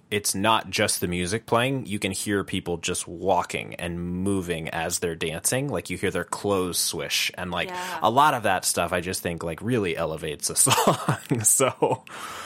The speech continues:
Speaker 1: it's great.
Speaker 2: Yeah. Um, I'm trying to think if there's anything other th-, uh, the, the problem is those are the only three songs. Well, th-, yeah, those two song, the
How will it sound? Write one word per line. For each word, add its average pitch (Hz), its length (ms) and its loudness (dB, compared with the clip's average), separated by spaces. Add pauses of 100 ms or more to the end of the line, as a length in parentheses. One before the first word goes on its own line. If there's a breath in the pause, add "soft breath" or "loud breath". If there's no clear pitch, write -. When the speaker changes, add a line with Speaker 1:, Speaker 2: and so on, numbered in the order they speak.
(300 loud breath)
Speaker 1:
it's 117 220 2
great. 64 320 -2 (340)
Speaker 2:
Yeah. 185 440 -8 (680)
Um, 170 500 -10
I'm 214 80 -8
trying 269 180 -8
to 285 60 -14
think 277 180 -12
if 240 80 -12
there's 226 180 -6
anything 214 460 -12 (260)
other 185 180 -8
th-, 185 120 -20 (220)
uh, - 100 -14 (1120 soft breath)
the, 254 240 -2 (100)
the 269 80 -8
problem 302 400 -6
is 254 160 -6
those 262 220 -4
are - 40 -16
the 294 120 -6
only 247 220 -8
three 220 220 -8
songs. 202 540 -6
Well, 214 200 -2
th-, - 240 -20 (260)
yeah, 170 340 -6 (180)
those 233 400 -6
two 262 240 -8
song, 190 500 -6
the 185 380 -6